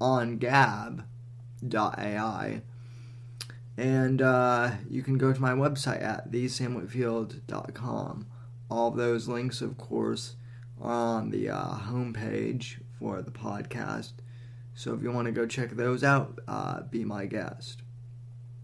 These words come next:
All the other stuff you can check out on social media.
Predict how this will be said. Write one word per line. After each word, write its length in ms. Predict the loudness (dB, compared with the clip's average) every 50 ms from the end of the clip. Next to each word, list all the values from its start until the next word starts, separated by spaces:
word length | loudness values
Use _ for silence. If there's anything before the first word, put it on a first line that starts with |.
| -14 -14 -14 -14 -14 -14 -14 -14 -14 -14 -14 -14 -14 -14 -14 -14 -14 -14 -14 -14 -14 -14 -14 -14 -14 -14 -14 -14 -14 -14 -14 -14 -14 -14 -14 -14 -14 -6 2
All 220 | 6 6 8 8 10
the 160 | 10 10 10
other 180 | 10 8 4
stuff 240 | 2 2 0 -2 -2
you 80 | -2 -2
can 160 | -2 -2 -2
check 240 | 0 0 0 0 0
out 120 | -2 -2
on 200 | -2 -2 -2 -2
social 280 | -2 -4 -2 -2 -4 -2
media. 460 | -2 0 0 2 2 2 0 0